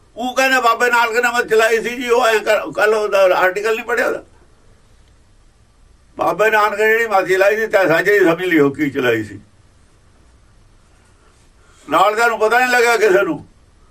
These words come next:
ਸਵਾਲ ਲੈਣੇ ਤੇ ਕੋਈ ਪਾਸ ਨਹੀਂ ਹੋਇਆ ਉਹ 'ਚ। ਉਦੋਂ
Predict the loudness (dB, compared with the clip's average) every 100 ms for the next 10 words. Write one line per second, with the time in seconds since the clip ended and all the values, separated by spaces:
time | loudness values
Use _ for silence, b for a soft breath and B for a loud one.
0 | _ -4 0 2 2 0 0 -2 -2 -2
1 | 2 2 2 2 0 2 2 4 0 -4
2 | -12 -16 _ _ _ -20 _ _ _ _
3 | _ _ _ _ _ _ _ _ _ _
4 | _ _ -6 -2 -2 -2